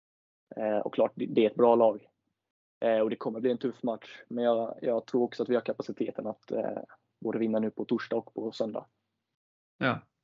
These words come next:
Speaker 2: Ja, men liksom Gais känns stabila, alltså starka, stabila, men liksom kanske inte hittills det här liksom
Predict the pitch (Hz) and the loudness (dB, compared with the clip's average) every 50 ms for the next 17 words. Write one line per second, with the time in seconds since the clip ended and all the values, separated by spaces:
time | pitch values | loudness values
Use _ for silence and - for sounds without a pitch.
0 | _ _ - - _ - - 170 196 202 190 170 - - - - 170 - 196 180 | _ _ -20 -20 _ -2 2 2 4 4 2 0 0 -2 0 0 0 2 2 4
1 | 175 185 170 143 147 - - - 175 151 - - 156 151 165 165 147 131 127 123 | 6 8 8 6 6 4 0 0 0 -2 -2 -2 -2 0 2 2 2 2 2 0
2 | 123 120 123 98 104 131 139 - - 143 135 139 139 - - 156 147 139 127 - | 0 0 2 2 2 0 0 -2 -2 -2 -2 -2 -2 0 2 4 4 2 2 -2
3 | - 120 117 - - 135 143 143 113 104 107 107 113 143 147 143 135 135 135 - | -2 -4 -2 0 0 4 4 4 4 4 0 2 2 2 2 2 2 0 0 -2
4 | - - _ - - 135 - - 127 127 - - - - 147 139 - - 143 143 | -6 -16 _ -6 -6 -4 -4 -4 -6 -6 -8 -10 -4 0 0 0 2 4 4 4
5 | 139 - - - - - - - 139 175 165 139 107 - - - 143 143 139 - | 4 2 -4 -6 -6 -6 0 6 10 12 12 10 10 6 2 4 6 6 6 4
6 | 165 160 160 147 127 123 127 120 - - 135 120 113 117 | 4 6 6 6 6 4 2 -2 -2 -2 -2 -2 -4 -6